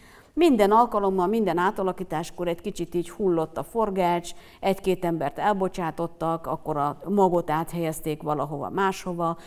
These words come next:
akkor azokat hozzácsapták egy harmadik helyre, akkor megint átcsoportosítottak. És ma azt kell, hogy mondjam, hogy mindabból, amit, amit, amit álmodtunk, nem sok valósul meg, és, és igazából, ö, ma a régészeti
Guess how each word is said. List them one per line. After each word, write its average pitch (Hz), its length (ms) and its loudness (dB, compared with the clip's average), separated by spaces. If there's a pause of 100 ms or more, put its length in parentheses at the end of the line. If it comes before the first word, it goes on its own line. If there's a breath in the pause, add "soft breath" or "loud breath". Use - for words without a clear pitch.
(140 loud breath)
akkor 135 300 -6
azokat 170 420 0
hozzácsapták 170 840 -2
egy 95 140 -12
harmadik 185 560 0
helyre, 165 500 -4
akkor 135 300 -6
megint 185 400 0
átcsoportosítottak. 165 1040 -8 (320 loud breath)
És 214 200 -4
ma 277 240 6
azt 233 200 2
kell, 185 140 2
hogy 170 200 0
mondjam, 190 460 2
hogy 175 260 -2
mindabból, 170 600 2
amit, 165 380 -2
amit, 170 360 -4
amit 175 220 -2
álmodtunk, 180 840 0 (400 loud breath)
nem 233 160 -2
sok 170 240 -6
valósul 160 520 -4
meg, 160 260 -6
és, 156 360 -8
és 170 240 -8
igazából, 175 560 -2
ö, 170 580 -6
ma 175 220 0
a 175 240 -4
régészeti 175 800 -4